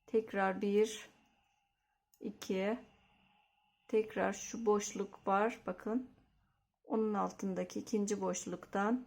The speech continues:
ilmek çekiyoruz. Yine iki tane ilmeğimi düz örüyorum. Yine aradan şöyle ilmek çekiyoruz. Bu şekilde. Yine iki tane kenardaki ilmeklerimi de düz örerek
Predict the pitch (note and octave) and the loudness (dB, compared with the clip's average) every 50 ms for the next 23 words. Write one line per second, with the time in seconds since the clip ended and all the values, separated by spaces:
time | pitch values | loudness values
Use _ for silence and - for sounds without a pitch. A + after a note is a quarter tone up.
0 | - - - G3+ G3 F#3+ G3+ G#3 G#3 - - - F#3+ F#3 - - F3+ F3 E3+ E3+ | -6 -6 -4 -2 0 0 -2 -2 -4 -6 -4 -4 -4 -4 -6 -8 -6 -6 -4 -6
1 | E3+ E3+ - - - - - _ _ _ _ _ _ _ _ _ _ - A#3+ A#3 | -6 -10 -10 -16 -20 -20 -20 _ _ _ _ _ _ _ _ _ _ 4 6 6
2 | A3+ A3 A3 - - - - A3+ G#3 G3+ G3 G3 - G3+ G3 G3 F#3+ F#3 F#3 F#3 | 6 4 2 -2 -6 -2 2 2 2 4 2 0 0 0 0 0 0 0 0 -2
3 | F3+ F3+ E3+ F3 F#3 F#3 F3 - - - - F#3+ F#3 F3+ F#3+ G3 G3 G#3+ A3 A3+ | -2 -4 -4 -4 -4 -4 -4 -6 -6 -4 -2 0 0 2 2 2 2 4 4 6
4 | A3 A3 A3+ A#3 - - - _ _ _ _ _ _ _ _ _ _ _ _ _ | 6 6 4 2 0 -6 -18 _ _ _ _ _ _ _ _ _ _ _ _ _
5 | _ _ _ _ _ _ _ _ _ _ _ _ - A#3+ A#3+ A3+ G#3+ - - - | _ _ _ _ _ _ _ _ _ _ _ _ 2 4 6 6 4 4 4 4
6 | G#3 G#3+ A3 G#3+ G#3+ F#3 F#3+ F#3+ F#3+ G3 G3+ A3 A#3 B3 - - - A#3 A3 G#3 | 6 6 6 6 4 4 4 4 4 4 4 4 2 0 -2 -2 4 4 4 6
7 | G3 E3+ - G3 A3 - - G#3 G3 G3+ G3 G3 G3+ G3+ - - - G3+ F#3+ F#3+ | 4 2 0 -2 -2 -2 -2 -2 -2 0 -2 -2 -4 -6 -8 -6 -4 -4 -4 -4
8 | - G#3+ G#3 G#3 G#3 G#3 G#3+ G#3+ A3 A3 G#3+ - - - - - - - - - | -4 -2 0 0 2 2 2 4 2 2 0 -4 -10 -16 -18 -20 -20 -20 -20 -20
9 | _ _ _ _ _ _ _ _ _ _ _ _ - - - - - - - - | _ _ _ _ _ _ _ _ _ _ _ _ -20 -20 -20 -20 -20 -20 -20 -20
10 | - - - - - A3+ - - A3 A3 - - A3+ A3 G#3+ A3 A3 A3+ A#3+ - | -20 -20 -12 -8 -6 -6 0 0 0 0 2 2 0 2 2 2 2 2 0 -2
11 | - - - - - - - - B3 A#3+ A#3+ A3+ A#3 - - - C4 A#3+ G#3+ G3+ | -8 -16 -20 -20 -20 -20 -6 0 2 4 4 4 4 0 -2 2 4 4 4 4
12 | G3 G3 - - A#3 G#3+ G#3+ G#3+ G#3 G3+ F#3+ F#3 F#3 F#3+ - - G#3+ G#3+ G#3+ G#3 | 2 -2 -2 -2 0 2 2 2 2 2 0 -2 -4 -4 -4 -4 -2 0 0 0
13 | G3 F#3+ G3 - F#3 F#3 F#3 F3+ F3+ F3 F3+ F#3+ - - G#3 G#3+ G3+ - - - | 0 -2 -4 -2 -2 0 0 0 -2 -2 -2 -2 -2 0 -2 -2 -2 -4 -4 -2
14 | G#3+ G3 F#3 F3+ F3 E3+ F#3 G#3 A3+ B3+ B3+ - - | -2 0 0 0 0 0 4 4 4 4 4 -2 -12